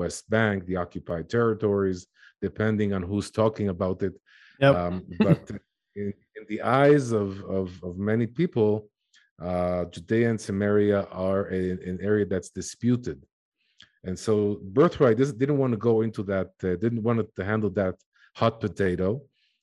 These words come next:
Speaker 1: So, uh, they just didn't go in. And by doing that, they really,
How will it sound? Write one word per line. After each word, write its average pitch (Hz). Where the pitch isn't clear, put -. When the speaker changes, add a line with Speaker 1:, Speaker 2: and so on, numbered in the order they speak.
Speaker 1:
So, 98
uh, 95
they 104
just 117
didn't 120
go 113
in. 101
And 95
by 101
doing 135
that, 87
they 98
really, 117